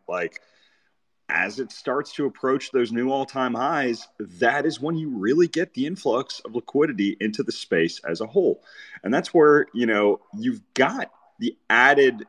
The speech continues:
stimulus to be able to, you know, for a bunch of these different coins,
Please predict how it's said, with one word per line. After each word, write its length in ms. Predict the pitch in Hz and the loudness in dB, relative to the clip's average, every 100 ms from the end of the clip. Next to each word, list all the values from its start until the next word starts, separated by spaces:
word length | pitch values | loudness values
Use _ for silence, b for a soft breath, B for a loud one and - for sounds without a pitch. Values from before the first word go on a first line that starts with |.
| - | -20
stimulus 800 | - - 147 151 120 101 98 - | -20 -8 -6 -2 -2 -2 -4 -10
to 100 | 113 | -16
be 160 | 104 113 | -8 -4
able 520 | 117 123 123 113 107 _ _ _ _ | -4 -4 -4 -6 -8 _ _ _ _
to, 480 | - 131 117 110 104 - _ - | -6 -2 0 -2 -4 -8 _ -10
you 140 | 113 | -8
know, 300 | 101 95 92 | -6 -6 -8
for 160 | - 113 | -6 -4
a 60 | 107 | -4
bunch 260 | 135 139 | -6 -6
of 80 | 139 | -6
these 160 | 131 - | -6 -4
different 320 | 131 113 - | -6 -8 -12
coins, 600 | 143 147 117 110 107 - | -8 -4 -2 -4 -6 -12